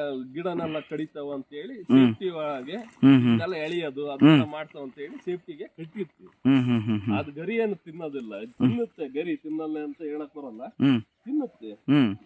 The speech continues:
Speaker 1: ಆದ್ರೂ ಇರ್ಲಿ ಅಂತ ಕಟ್ಟಿರ್ತೀವಿ.
Speaker 2: ಹ್ಮ್, ಹ್ಮ್.
Speaker 1: ಸುಮ್ನೆ ಇದಾಗತ್ತೆ, ಮರ ಕಾಯಿ ಬಯಲಾಗತ್ತಲ್ಲ ಅಂತ ಹೇಳಿ.
Speaker 2: ಹ್ಮ್, ಹ್ಮ್, ಹ್ಮ್, ಹ್ಮ್, ಹ್ಮ್. ಈಗ ನೀವು ಅಲೆ already ಎಷ್ಟು ವರ್ಷ ತರಿಸಿದ್ದೀರಾ?
Speaker 1: ಈಗ, ಈಗ ಅಲೆ ಒಂದು ಮೂರು ವರ್ಷ ತರಿಸಿದ್ವಿ.
Speaker 2: ಹಾ, ಹಾ, ಹಾ.
Speaker 1: ಹೋದ್ನೇ ವರ್ಷ ಏನು ತರಿಸಿದ್ದಿಲ್ಲ.
Speaker 2: ಹಾ, ಹಾ.
Speaker 1: ಈ ವರ್ಷ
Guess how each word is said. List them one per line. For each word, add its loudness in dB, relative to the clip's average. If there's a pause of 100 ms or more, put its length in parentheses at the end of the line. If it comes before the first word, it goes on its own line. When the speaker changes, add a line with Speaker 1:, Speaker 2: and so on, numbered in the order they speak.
Speaker 1:
ಆದ್ರೂ -10
ಇರ್ಲಿ -8
ಅಂತ -10
ಕಟ್ಟಿರ್ತೀವಿ. -14
Speaker 2:
ಹ್ಮ್, 4
ಹ್ಮ್. 2
Speaker 1:
ಸುಮ್ನೆ -4
ಇದಾಗತ್ತೆ, -8
ಮರ -12
ಕಾಯಿ -12
ಬಯಲಾಗತ್ತಲ್ಲ -10
ಅಂತ -20
ಹೇಳಿ. 0
Speaker 2:
ಹ್ಮ್, 4
ಹ್ಮ್, 0
ಹ್ಮ್, -2
ಹ್ಮ್, -8
ಹ್ಮ್. -8 (1400)
ಈಗ 10
ನೀವು 12
ಅಲೆ 10
already 10
ಎಷ್ಟು 8
ವರ್ಷ 8
ತರಿಸಿದ್ದೀರಾ? 6 (200)
Speaker 1:
ಈಗ, -12 (400)
ಈಗ -6
ಅಲೆ -4
ಒಂದು -6
ಮೂರು -4
ವರ್ಷ -8
ತರಿಸಿದ್ವಿ. -8
Speaker 2:
ಹಾ, 6
ಹಾ, 2
ಹಾ. -2
Speaker 1:
ಹೋದ್ನೇ -2
ವರ್ಷ -8
ಏನು -8
ತರಿಸಿದ್ದಿಲ್ಲ. -10
Speaker 2:
ಹಾ, 2
ಹಾ. 0
Speaker 1:
ಈ 0
ವರ್ಷ -12